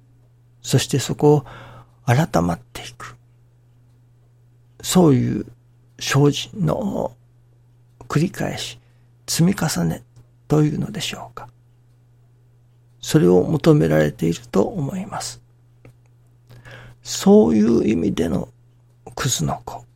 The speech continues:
我の自覚。これは大切だということですけれども、またの師匠の見教えに、「人から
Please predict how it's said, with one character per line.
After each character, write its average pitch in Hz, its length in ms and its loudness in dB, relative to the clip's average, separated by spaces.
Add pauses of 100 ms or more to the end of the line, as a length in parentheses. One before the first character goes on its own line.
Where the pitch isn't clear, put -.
(680)
我 - 380 -2 (260)
の 165 280 2
自 - 240 -8
覚。 - 300 -10 (1040)
こ - 120 0
れ 175 80 8
は 196 180 4
大 165 240 0
切 170 300 -4
だ 160 140 2
と 170 160 -4
い 160 120 0
う - 120 -6
こ - 100 -4
と - 140 -6
で 135 100 -6
す - 160 -8
け - 120 -10
れ - 100 -8
ど - 120 -10
も、 - 260 -12 (2750)
ま 139 180 6
た 160 120 2
の 143 300 -2 (380)
師 - 180 -4
匠 123 260 4
の 123 240 -2
見 135 180 4
教 131 100 2 (240)
え - 80 -4
に、 170 280 -6 (2500)
「人 214 300 0
か 208 200 0
ら 180 220 2